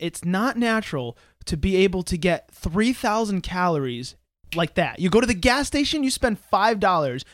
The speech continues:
you could get three thousand calories. That's fucking insane. The, the, our access to nutrition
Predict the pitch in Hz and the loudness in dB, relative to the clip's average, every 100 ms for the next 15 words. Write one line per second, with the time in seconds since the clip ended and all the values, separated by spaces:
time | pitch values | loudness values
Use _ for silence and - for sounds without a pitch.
0 | _ 180 185 196 - - 156 160 160 147 | _ 0 2 2 0 -4 -4 -4 0 -2
1 | 135 139 - 120 78 82 - - - 277 | -2 -6 -8 -10 -10 -14 -16 -20 0 0
2 | - - - - - 311 330 349 320 269 | 0 -18 -20 -4 2 2 4 2 2 0
3 | 269 - - 262 240 156 156 208 202 160 | 0 0 0 2 2 0 -2 -2 -2 -2
4 | 202 190 285 - 190 233 240 247 - 214 | 0 2 0 -2 -4 -2 -4 -4 -4 -2
5 | 190 - 156 160 214 233 | -2 -4 -6 -2 -2 -2